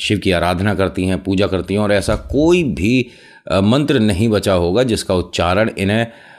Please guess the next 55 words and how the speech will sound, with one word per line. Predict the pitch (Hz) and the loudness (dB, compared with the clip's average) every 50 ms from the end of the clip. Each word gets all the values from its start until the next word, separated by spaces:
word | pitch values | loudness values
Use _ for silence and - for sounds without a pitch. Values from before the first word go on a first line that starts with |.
| - - - | -12 -6 -2
कंठस्थ | 82 87 87 - - 120 123 95 117 117 - - - | 0 0 0 0 0 0 0 0 0 -2 -2 -2 -2
ना | 92 82 | -2 -2
हो, | 82 85 | 0 0
मतलब | 107 123 147 135 | 0 2 2 2
मंत्र | 117 113 117 127 143 139 123 | 2 2 2 2 2 0 0
एकदम | - 95 117 110 98 117 120 117 | 0 0 0 2 2 0 0 0
कंठस्थ | 104 98 95 95 104 110 - - | 0 -2 0 0 0 -2 0 0
याद | 98 92 92 92 87 | 0 0 2 2 2
हो। | 92 110 113 | 0 0 0
बहुत | 90 98 104 113 131 143 | 0 0 0 0 0 0
से | - - 127 | 0 0 2
लोग | 104 107 113 101 - | 2 2 2 2 0
हैं | 90 85 - - - - _ _ _ _ _ _ - | -2 -4 -6 -8 -12 -20 _ _ _ _ _ _ -4
जो | 82 101 107 | 0 0 0
कि | 95 110 113 107 104 - - - | 2 2 2 2 0 0 -2 -4
श्रद्धा | - - 131 135 120 123 120 | -2 0 2 2 2 2 2
भाव | 113 110 92 113 113 107 | 2 2 0 0 0 0
रखते | 98 95 - - 120 104 | 0 -2 -2 -2 -2 0
हैं, | 101 104 110 | 0 0 0
लेकिन | 104 95 87 98 95 82 | 0 0 0 -2 -2 -2
हाँ, | 78 95 104 120 127 - - - - - - - - - - | 0 0 0 0 -2 -6 -12 -20 -20 -20 -20 -20 -18 -10 -6
अ, | - 98 95 | -4 -4 -4
पूरी | 92 - 156 160 151 135 | -2 0 0 2 4 4
आरती | 110 113 120 131 127 - 139 120 113 | 4 2 2 0 0 0 0 2 2
याद | 113 117 107 | 2 2 0
करने | 98 - 101 101 110 110 | 0 0 0 2 2 2
में | 98 101 101 104 101 - - | 2 2 0 0 -2 -2 -2
या | 98 107 104 | -2 -2 0
मंत्रों | 98 98 104 98 110 120 101 | 0 0 -2 -2 -2 -2 0
के | 101 104 | 0 0
उच्चारण | 95 90 - 101 95 98 107 104 92 | 0 0 0 -2 0 0 0 0 -2
में | 92 92 92 | -2 -2 -2
कहीं | - 120 120 139 135 | -2 0 0 2 0
ना | 120 | 0
कहीं | 95 113 107 | 0 -2 -4
समस्या | 95 - - 92 87 - - - 92 | -4 -4 -4 -4 -4 -4 -2 -2 -2
हो | 78 82 | -2 -2
जाती | 73 76 69 - - 55 | -4 -4 -6 -6 -8 -10
है। | 50 50 - - - - - - - | -12 -12 -14 -16 -20 -20 -14 -4 0
इस | 107 135 139 | 2 2 4
बिटिया | 143 165 139 147 160 151 | 2 2 2 2 2 2
को | 139 - 147 147 | 2 2 2 2
ये | 135 139 127 | 4 4 4
मानिए | 123 113 113 117 120 123 | 2 2 2 2 2 0
कि | 110 117 127 113 | 0 0 0 0
छः | - - 123 117 | 0 0 0 2
सात | 127 117 113 107 | 2 2 0 2
साल | - 110 107 110 | 0 0 0 0
की | 92 110 | 0 0
उम्र | 107 101 104 98 | 0 0 0 0
से | 98 104 101 95 | 0 0 0 2
ऐसी | 95 98 98 110 | 0 0 0 0
शिव | 104 - 101 95 | 0 0 0 -2
जी | 82 95 98 | 0 -2 -2
की | 92 98 98 95 | -2 -2 -2 -4